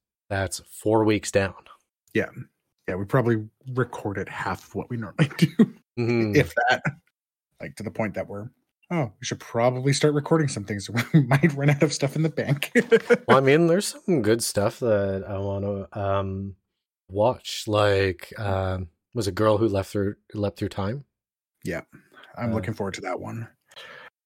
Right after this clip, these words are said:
Speaker 2: Um, so that was, that's the Studio Chizu one as well.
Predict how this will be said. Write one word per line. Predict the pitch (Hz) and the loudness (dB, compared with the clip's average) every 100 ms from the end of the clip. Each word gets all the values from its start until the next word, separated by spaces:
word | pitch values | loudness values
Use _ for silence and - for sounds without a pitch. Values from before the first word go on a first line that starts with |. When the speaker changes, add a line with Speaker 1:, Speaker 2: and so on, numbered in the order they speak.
| _ _ - | _ _ -16
Speaker 2:
Um, | - 73 76 - - - - 120 | -14 -12 -12 -14 -16 -20 -12 -4
so | 135 | 0
that | 120 | 2
was, | 110 110 104 104 101 101 - - 113 | 0 -2 -4 -6 -8 -10 -12 -12 -10
that's | 107 - | -10 -8
the | 123 | -6
Studio | - 135 120 107 | -6 -4 -4 -4
Chizu | - 120 104 | -4 -4 -4
one | 101 98 | -4 -6
as | 101 | -6
well. | 104 101 101 | -4 -2 -4